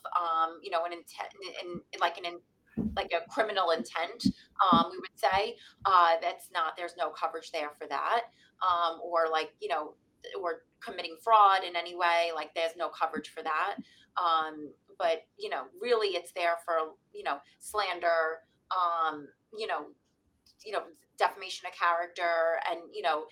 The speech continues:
any type of, I'm just trying to think, any type of, you know, in, you know, physical injuries, um, that are caused by, you know, you or a family member, like, non-intentionally, um, we would say.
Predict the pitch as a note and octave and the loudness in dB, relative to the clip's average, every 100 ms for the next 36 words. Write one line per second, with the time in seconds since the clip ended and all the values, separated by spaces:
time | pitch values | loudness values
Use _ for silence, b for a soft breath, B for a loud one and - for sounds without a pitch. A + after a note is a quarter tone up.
0 | B _ F#3+ F3+ - F3 F3 F3 E3+ D#3+ | B _ -10 -8 -2 -2 2 4 4 0
1 | _ _ _ _ _ _ _ _ _ G4+ | _ _ _ _ _ _ _ _ _ -20
2 | G4 _ _ _ _ - - - - E3+ | -20 _ _ _ _ -20 -20 -20 -8 -6
3 | E3+ F3+ F3 E3 E3+ - - F3 E3+ E3 | -4 -6 -6 -8 -8 -14 -6 -2 -2 -4
4 | - - F#3+ D#3 - G#3 F#3 G3 F#3 - | -8 -16 -6 -6 -6 -10 -10 -8 -8 -4
5 | G3+ F#3 - A#3+ A3 G#3 G3+ G3+ F#3+ F#3+ | -6 -2 -4 -4 -8 -4 -2 -2 -4 -10
6 | - b b - F#3 F3 E3 E3 - G#3+ | -16 b b 0 0 2 0 -2 -4 2
7 | G3+ G3 - F3+ F3 F3 F3 G3 F3 E3+ | 2 2 -2 2 2 0 -6 -4 -4 -4
8 | - - G3 G3 F3 E3+ E3 F3 F3 E3 | -10 -10 -4 -2 0 -2 -2 -6 -6 -6
9 | F3 E3 D#3+ E3+ E3 D#3+ B B A3 G#3+ | -4 -4 -2 0 2 0 B B 0 2
10 | G3 F3+ F3 - E3 - C#3 G#2+ G2+ - | 2 2 -4 -8 -8 -10 -12 -12 -16 -12
11 | - D#3+ D3 D#3 D3 C#3+ D3+ E3 | -6 -4 -6 -12 -14 -10 -8 -8